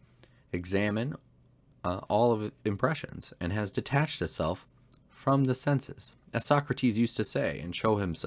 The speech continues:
itself submissive to the government of the gods, and helpful and benevolent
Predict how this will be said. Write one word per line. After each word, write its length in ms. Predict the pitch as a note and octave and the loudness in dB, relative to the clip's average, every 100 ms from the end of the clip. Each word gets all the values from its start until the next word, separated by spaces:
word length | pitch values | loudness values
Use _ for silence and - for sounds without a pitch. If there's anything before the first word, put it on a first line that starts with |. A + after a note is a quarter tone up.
| - | -4
itself 400 | F2 - E2 E2 | -4 2 2 2
submissive 600 | - F2 A2 - D#2 - - - - _ _ _ - | 0 0 0 -2 -6 -10 -20 -20 -20 _ _ _ -2
to 100 | G2+ | 0
the 60 | |
government 420 | F2+ A2+ B2 B2+ B2 | 4 4 4 2 0
of 120 | G2 | -2
the 60 | |
gods, 500 | F#2+ F#2+ E2 - - - _ _ _ _ _ _ _ _ _ - | 0 0 -2 -6 -20 -20 _ _ _ _ _ _ _ _ _ -8
and 160 | E2+ | -6
helpful 420 | E2+ C3 - C3+ - | -2 -4 0 0 0
and 120 | E2+ | -2
benevolent 500 | D#2+ F2+ G#2+ A2 - | 0 -2 -2 -8 -10